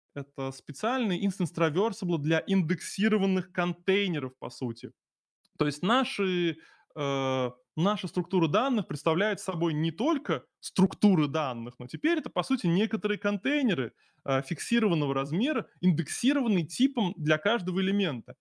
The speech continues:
И мы можем их точно так же обходить, можем их траверсить. Для этого нам, э, каждый элемент, э, который обернут в какой-то вот type конструктор, мы можем, э, мы можем превратить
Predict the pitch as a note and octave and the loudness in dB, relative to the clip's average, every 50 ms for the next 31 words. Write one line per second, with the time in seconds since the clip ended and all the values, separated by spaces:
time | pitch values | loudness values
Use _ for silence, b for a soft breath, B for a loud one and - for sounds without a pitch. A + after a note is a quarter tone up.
0 | _ - E3+ E3+ E3+ E3+ E3 E3 F#3 G3 F#3 F#3+ A#3 A#3+ G#3+ - _ - E3+ F#3 | _ 4 4 4 6 4 2 0 0 -2 -2 -2 -4 -4 -6 -6 _ -2 0 0
1 | F3+ - F#3 E3+ - F#3 E3+ - E3+ F#3+ E3+ D#3 F3 - - - - - - G#3 | 0 -2 -4 -2 0 0 0 2 0 0 0 -2 -4 0 0 -2 -2 2 2 2
2 | G3+ F#3+ A#3 C4 B3+ - C#3+ C3+ C3+ C3+ C3 C3+ D3 - - - F#3 G3 G3 A#3+ | 2 4 2 0 0 0 0 0 0 2 0 0 -2 -2 0 0 0 0 0 -2
3 | C#4 C4+ F#3+ - - D3+ - b b b b b b b - D#3 A#3+ D#4 D#4 A#3 | -2 -4 -4 -8 -14 -18 -18 b b b b b b b 4 6 6 6 4 2
4 | F#3 F#3 F#3+ F#3 D#3+ - b b b b b b - C#3+ C#3 C#3 C3+ C3 C3 B2+ | 0 0 0 0 -2 -4 b b b b b b -2 0 2 2 2 0 0 -2
5 | B2+ - _ - G#3 G#3+ G#3+ F3 D3 D#3+ D#3 - - E3+ E3 E3+ E3+ E3 E3+ F3 | -4 -8 _ -2 -2 -2 -2 -2 -2 -4 -4 -2 -2 0 2 2 2 2 2 2
6 | E3+ D#3+ C#3 B2+ A#2+ - _ _ _ _ - B2+ B2 A#2 A2+ - - C#3 C#3 C3+ | 2 0 -2 -4 -6 -12 _ _ _ _ -10 -8 -6 -6 -6 -6 -6 -4 -2 0
7 | C3+ C3+ C3+ C3 D3+ D3+ C3+ B2+ A2+ - _ - B2+ - _ C#3 C3+ B2+ B2 - | 0 0 2 2 0 0 0 -4 -8 -10 _ -18 -18 -6 _ 0 0 0 0 -2
8 | A#2+ G#2+ A2+ - - A#2+ A#2+ - - C#3 C#3 - - D4+ D4+ D4+ - C#3+ C#3+ D#3+ | -6 -8 -8 -4 -4 -4 -4 -2 -4 -4 -2 2 4 2 4 4 0 0 2 2
9 | G3 B3 B3+ F#3+ G#3 F#3 b b b b b b b _ _ _ D#3 D#3 D#3 D3+ | 2 2 2 2 0 -2 b b b b b b b _ _ _ 4 4 4 4
10 | D3+ D3 D3 - _ _ _ _ _ _ _ _ _ _ _ _ - D#3+ F3+ F#3+ | 2 0 -2 -6 _ _ _ _ _ _ _ _ _ _ _ _ -4 0 2 4
11 | G#3 G#3 F3+ F#3 E3 - - F3+ F#3 D#3 E3+ E3+ E3+ E3+ - - C4+ C#4+ C#4 C#4 | 4 4 4 2 0 0 2 0 2 2 0 -2 -2 -2 0 2 2 2 2 -2
12 | - | -12